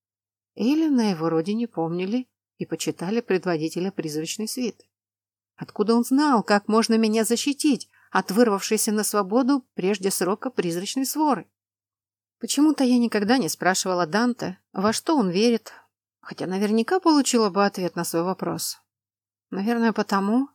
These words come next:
что считала веру Данте в себя и свой клинок единственно правильной.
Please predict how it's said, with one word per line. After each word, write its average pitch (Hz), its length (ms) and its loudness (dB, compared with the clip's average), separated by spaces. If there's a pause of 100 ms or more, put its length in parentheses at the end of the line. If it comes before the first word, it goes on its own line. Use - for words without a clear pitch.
(180)
что - 280 -8
считала 240 500 2
веру 202 260 2
Данте 208 420 0
в 190 60 -8
себя 208 520 0
и - 160 -4
свой 240 260 0
клинок 226 440 -2
единственно 202 680 -4
правильной. 165 640 -4